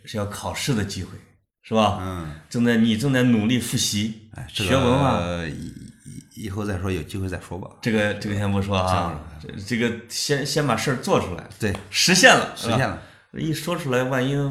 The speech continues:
Speaker 1: 不顶事儿了啊。
Speaker 2: 是，打脸。
Speaker 1: <laughs> 打脸。反正是这个李支书正在干一件大事儿，影响他这个人生的大事儿啊。
Speaker 2: 是，学习。
Speaker 1: 嗯，努力学习。
Speaker 2: 嗯。
Speaker 1: 这个，最后来首歌呗。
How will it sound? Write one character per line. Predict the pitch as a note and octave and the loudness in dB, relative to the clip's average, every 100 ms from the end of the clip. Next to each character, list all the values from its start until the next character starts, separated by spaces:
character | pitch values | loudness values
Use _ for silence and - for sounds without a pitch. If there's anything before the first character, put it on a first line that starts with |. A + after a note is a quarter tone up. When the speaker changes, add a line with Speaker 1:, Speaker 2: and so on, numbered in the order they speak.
| C3+ | -4
Speaker 1:
不 | - | -8
顶 | C3+ G#2 | -4 0
事 | |
儿 | - E3 | 2 2
了 | A2+ | 2
啊。 | F#2 F#2+ | 4 6
Speaker 2:
是， | |
打 | C#3+ | 8
脸。 | A2 E2 - - D#3+ A3 C4 | 8 6 -4 0 4 8 8
Speaker 1:
<laughs> | - A3 F3 - | 6 6 6 2
打 | - - C3+ | 0 2 2
脸。 | C3 G#2+ C3+ C3+ B2 B2+ - - | 2 0 0 -4 -4 -6 -8 -4
反 | G#2 | 0
正 | A#2 | 0
是 | A#2+ A#2 | 0 0
这 | G#2+ | 0
个 | G#2 G#2+ G2+ F#2+ F2+ F2+ F#2 | 2 2 2 2 0 -6 -4
李 | F#2+ | -4
支 | G#2 G#2+ | -4 -4
书 | A#2 | -2
正 | A2 A2 | 2 2
在 | G#2+ G2 F#2 - | 4 2 0 -2
干 | A#2+ G2+ | 0 0
一 | G2 | 0
件 | G#2 G2 | -2 0
大 | G#2 | -2
事 | F#2 G2+ | 0 -6
儿， | F2+ F#2 | -8 -10
影 | F#2 A2 | -4 -4
响 | G2+ F2+ | -2 -6
他 | G2+ | -4
这 | G2+ | -2
个 | G#2 G2 | -2 0
人 | F#2+ F#2+ A2+ | 0 2 2
生 | A#2+ C#3+ | 2 2
的 | B2 | 2
大 | G2 F#2 | 0 -4
事 | - F#2 | -4 -10
儿 | - F#2 | -10 -16
啊。 | F2 - | -16 -16
Speaker 2:
是， | - F#2 | -12 -10
学 | - A#2+ | -2 -2
习。 | G2 G#2+ G#2 | 0 -4 -6
Speaker 1:
嗯， | G2+ F#2 F2 | -6 -4 -2
努 | G#2 G2+ | 0 2
力 | C3 | 2
学 | - A2+ | 2 -2
习。 | A2+ G2+ F#2+ - | -4 -6 -8 -10
Speaker 2:
嗯。 | F#2+ F2 - F#2+ - _ - - - - - _ | -12 -12 -16 -18 -18 _ -20 -20 -20 -20 -20 _
Speaker 1:
这 | - G2+ | -6 0
个， | G2 F#2 F2+ E2+ E2 E2 - _ - - _ _ _ _ _ - | 2 2 -2 -4 -8 -14 -20 _ -8 -8 _ _ _ _ _ -6
最 | C#3+ | -4
后 | C3 | 0
来 | B2+ | -2
首 | B2 | -2
歌 | G#2 A2+ A#2 | -2 -2 -2
呗。 | G#2+ G2 | -2 -4